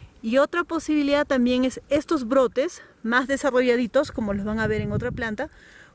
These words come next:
podemos hacer fermentos, encurtidos, conservas.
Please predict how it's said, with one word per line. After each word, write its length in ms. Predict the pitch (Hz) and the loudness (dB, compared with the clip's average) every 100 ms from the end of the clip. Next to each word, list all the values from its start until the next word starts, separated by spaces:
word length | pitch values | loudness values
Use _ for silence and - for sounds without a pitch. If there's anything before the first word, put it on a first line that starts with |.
| _ | _
podemos 400 | 208 208 226 214 | -2 0 -2 -4
hacer 320 | 190 202 208 | -4 -4 -4
fermentos, 800 | - 196 220 247 240 233 214 214 | -6 -2 0 2 2 0 -2 -4
encurtidos, 1120 | 202 185 180 - 254 247 233 220 202 202 202 | -4 -6 -8 -4 -2 -2 -2 -2 0 0 -4
conservas. 720 | - 180 175 - 240 175 170 | -6 -8 -4 0 0 -2 -10